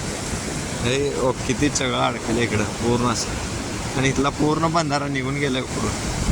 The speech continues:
पुढे बघा, पूर्ण पटांगण दिसतंय. आधी सगळी झाडं दिसत होती, आता पूर्ण अडकलंय.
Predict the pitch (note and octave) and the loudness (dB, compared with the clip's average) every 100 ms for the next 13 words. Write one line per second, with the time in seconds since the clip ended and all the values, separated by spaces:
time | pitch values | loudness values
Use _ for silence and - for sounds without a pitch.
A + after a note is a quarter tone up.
0 | - - - - - - - - - - | 2 4 4 4 2 0 -2 0 0 0
1 | - - - - - C#3+ D#3+ D#3+ D#3 C#3+ | 0 0 2 2 4 2 2 2 2 0
2 | - D#3 D#3+ E3 - D3 D#3+ D#3 E3+ F3 | 2 4 4 2 0 -2 0 0 2 2
3 | E3 - D3+ D3 D3 F3 D#3 D3+ E3 D#3 | 2 0 2 2 2 2 2 2 2 0
4 | D3 C3+ C#3+ C3 A#2 D#3 - - - - | 0 0 0 0 2 2 2 2 2 0
5 | - - - C3 C3+ C3+ C#3+ D3 D#3 D#3 | -2 0 0 0 0 2 4 4 4 2
6 | B2+ B2+ A#2+ | 2 4 4